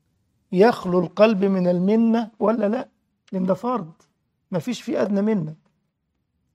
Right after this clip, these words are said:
البعض بيفكر نفسه بيعطي، فبعضهم يتلذذ بإذلال الناس عند العطاء، نسأل الله السلام.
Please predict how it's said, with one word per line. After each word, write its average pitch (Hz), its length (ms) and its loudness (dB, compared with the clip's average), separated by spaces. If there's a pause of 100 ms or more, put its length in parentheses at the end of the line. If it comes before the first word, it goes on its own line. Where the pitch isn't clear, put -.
(1400)
البعض 185 320 4
بيفكر 180 380 -2
نفسه 202 240 -2
بيعطي، 185 640 4 (800)
فبعضهم 175 480 2
يتلذذ 214 800 4 (680)
بإذلال 196 540 4
الناس 190 360 0
عند 185 200 0
العطاء، 160 540 0 (1200)
نسأل 196 220 -4
الله 175 140 0
السلام. 156 460 -4